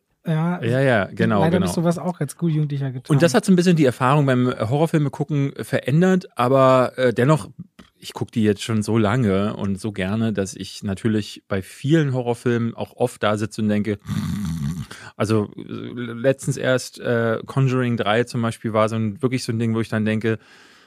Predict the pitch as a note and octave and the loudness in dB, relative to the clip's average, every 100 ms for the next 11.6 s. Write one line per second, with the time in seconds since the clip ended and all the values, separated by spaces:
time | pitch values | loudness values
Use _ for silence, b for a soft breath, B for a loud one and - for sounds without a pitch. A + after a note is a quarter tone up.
0 | b - A#2+ C#3+ - B2 A2+ G2+ A2+ A#2 | b 0 2 2 4 2 2 0 2 2
1 | D3+ C#3+ A#2+ - A2 D3 B2+ - A#2 C3 | 0 -2 -2 0 2 2 2 2 0 2
2 | B2+ D3+ D3 A#2+ B2 E3+ E3+ C#3+ A#2 - | 4 4 2 -4 -2 0 0 0 -2 0
3 | E3 - - C3+ D3 C#3 C3+ B2+ A#2 A#2+ | 0 0 -4 0 0 0 0 0 0 0
4 | A#2 C3 B2+ A2+ G#2 G#2+ A2+ A2 A2+ - | 2 0 0 0 0 0 -2 -2 -2 -2
5 | B2 B2+ B2 B2 C3 A#2 G#2+ A#2+ A2+ F#2+ | 2 2 2 0 -2 -4 -4 -2 -2 -2
6 | F#2+ G2 F#2+ G2 F#2+ G2+ - A2+ B2 A#2 | -2 -4 -4 -4 -2 -4 -2 0 0 -2
7 | - F#2+ G2 G#2 - F2+ F2 F2 E2+ E2 | -6 -6 -4 -6 -6 -6 -6 -6 -8 -6
8 | F2 E2+ E2+ _ _ _ _ B B B | -8 -8 -12 _ _ _ _ B B B
9 | B B B B B _ F#3 C4+ D#4+ C#4+ | B B B B B _ 4 8 8 6
10 | - G3+ A3+ C4 C#4+ B3+ C4 - A3+ G#3 | 2 4 4 4 4 4 4 2 2 2
11 | G#3 G#3+ A#3 A3+ A3 E4 | 2 4 2 4 2 2